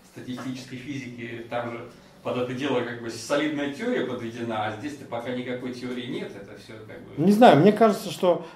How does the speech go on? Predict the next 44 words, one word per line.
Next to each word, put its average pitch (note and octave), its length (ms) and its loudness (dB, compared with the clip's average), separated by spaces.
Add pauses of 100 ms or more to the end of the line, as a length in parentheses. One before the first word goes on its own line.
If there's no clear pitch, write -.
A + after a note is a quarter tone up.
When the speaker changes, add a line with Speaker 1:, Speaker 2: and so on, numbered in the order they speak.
(100)
Speaker 2:
моя F3+ 240 8
теория G3 260 4
ничем F3 220 0
не D#3+ 60 -2
хуже D#3 240 0
пригожинской. C#3+ 680 -4
А A#2+ 40 -2
у D3 40 0
них-то E3 220 0
какая, G#2+ 480 -6
какая C3+ 280 -2
Speaker 1:
Ну, C3 60 -4
у C3+ 60 -6
Speaker 2:
теория? C3+ 160 -4
Speaker 1:
них D3 100 0
же - 80 -4
все, D3+ 300 -6
все D#3+ 200 -8
эти, B2+ 180 -8
так A#2+ 120 -14
сказать, B2 260 -18
э, A#2+ 260 -10 (760)
с-, A#2+ 400 -16
ну, D3+ 340 -6
условно B2 340 -8
говоря, A#2 540 -6 (540)
вс-, - 160 -20
все - 140 -14
эти A#2 200 -8
уравнения A#2+ 680 -6
там A2 220 -10
и - 40 -16
все - 240 -14
Speaker 2:
Ну, B3 180 8
это C#4+ 160 6
Speaker 1:
прочее. D4+ 240 10
Speaker 2:
не, - 0 -
не C#4 140 8
сложно, G#3+ 420 6
это A3+ 160 4
не C4 140 6
сложно. F#3 280 6
Там, G3 240 6
э, A#3 260 2